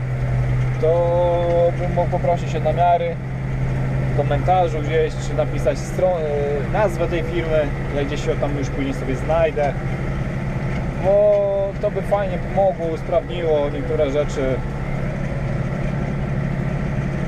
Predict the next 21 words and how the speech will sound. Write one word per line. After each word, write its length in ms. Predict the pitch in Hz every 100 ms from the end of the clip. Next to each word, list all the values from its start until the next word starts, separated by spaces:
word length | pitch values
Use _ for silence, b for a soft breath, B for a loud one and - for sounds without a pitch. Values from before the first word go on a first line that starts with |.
| - - - - - 143 - - - -
Jakby 360 | 139 135 139 139
wtedy 260 | 170 156 147
by 120 | 156
nie 120 | 151
szukał 380 | - 170 143 156
gdzieś 160 | 143 139
po 180 | 147
znajomych, 380 | 135 147 151 139
nie 100 | 147
dzwonił 320 | 135 147 147 139
gdzieś, 160 | 139 127
e, 160 | - 135 131 131 123
ten, 200 | 139 147
tylko 420 | 143 139 143 139 131 131 127 123 120 - - - - - - - 139
normalnie 420 | 139 147 156 147
do 60 | 135
firmy 380 | 143 143 139 135
zadzwonił, 500 | 127 - 143 143 131
wziął 340 | 127 123 113
od 160 | 139 -
nich. 120 | -